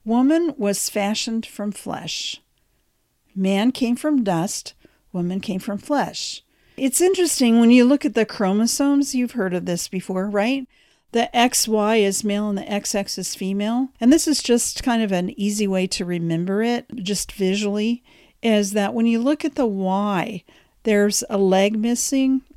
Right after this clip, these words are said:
I like to think of that as that's Adam's rib. That something was taken from the man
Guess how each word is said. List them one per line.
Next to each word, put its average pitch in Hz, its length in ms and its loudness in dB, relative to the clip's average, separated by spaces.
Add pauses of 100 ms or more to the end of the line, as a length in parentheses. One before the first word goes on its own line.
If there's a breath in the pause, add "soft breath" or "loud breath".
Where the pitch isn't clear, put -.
(120)
I 185 120 0
like 196 220 -6
to 202 120 -2
think 185 180 -4
of 180 100 -6
that 180 260 -2
as 180 180 -6
that's 185 360 -4
Adam's 190 440 -2
rib. 302 340 -4 (600 soft breath)
That 220 340 6
something 294 540 4
was 214 240 0
taken 208 420 0
from 226 440 0
the 269 80 2
man 220 580 0